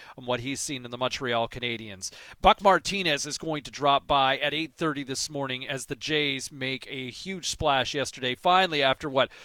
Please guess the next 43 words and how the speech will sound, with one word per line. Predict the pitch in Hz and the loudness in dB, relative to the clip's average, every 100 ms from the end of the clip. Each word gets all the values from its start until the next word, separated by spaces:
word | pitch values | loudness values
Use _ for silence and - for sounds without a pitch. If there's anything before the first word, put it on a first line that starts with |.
| - | -20
felt | - 196 185 | 6 8 8
like, | 175 147 139 | 6 0 0
uh, | 135 131 139 | 0 0 0
I | 165 180 | 2 2
don't | 175 | 2
know, | 135 143 _ - | 2 -2 _ -8
two | 185 170 | -4 2
decades, | 160 180 139 120 120 - - 139 | 4 4 2 -2 -4 -8 -8 -2
uh, | 135 131 | 2 2
of | 147 120 | 2 -2
rumors | 123 156 190 180 170 - - - - | 0 2 2 4 4 4 0 -4 -18
<laughs> | - | -2
about | 160 160 147 | 2 6 6
trying | - 175 180 | 8 8 8
to | |
bring | - 170 | 4 0
somebody | 170 202 160 151 151 | 2 2 4 4 2
in. | 156 - - - - | 0 -6 -20 -10 -2
They | 160 | 0
finally | - 180 170 147 | 4 4 4 0
did, | 151 143 131 | 2 2 2
and | 147 131 | -2 0
they | 135 | -2
bring | 139 160 147 | 0 0 2
in | 147 | 0
a | 135 135 | 2 0
former | 139 165 151 151 | 2 0 4 6
All-Star | 151 - 151 139 | 4 2 2 0
closer | - 151 139 151 | 0 -2 -2 -4
in | 131 113 | -6 -6
Kirby | 143 123 | -4 -4
Yates. | 120 143 160 - - - - | -2 0 0 -2 -8 -12 -10
And | 135 143 | -4 2
then | 165 | 2
last | 151 156 151 - | 4 4 4 2
night, | 160 135 120 - - - - | 2 2 0 -12 -20 -18 -6
they | 147 | -4
signed | 147 - 151 135 131 110 | -2 2 4 4 2 -2
George | 151 143 135 | -2 -2 0
Springer | - 147 131 120 - - - | -2 -2 -4 -6 -14 -16 -8
to | 160 143 139 | -4 2 2
a | 139 | 2
monstrous | 139 151 165 170 170 - 113 - | -4 0 4 4 2 -2 -6 -10